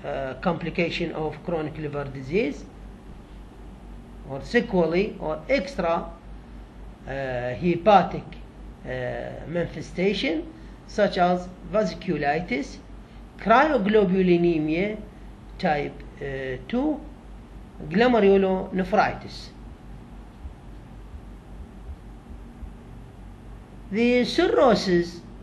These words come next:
may not become apparent until twenty to fifty years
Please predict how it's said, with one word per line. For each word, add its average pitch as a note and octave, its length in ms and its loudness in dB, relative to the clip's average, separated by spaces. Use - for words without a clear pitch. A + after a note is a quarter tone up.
may A3+ 440 4
not F4 600 2
become G3 500 4
apparent D#4 760 2
until F3+ 480 2
twenty D4+ 840 2
to F#3+ 180 4
fifty G#3+ 520 -4
years D#3+ 640 -2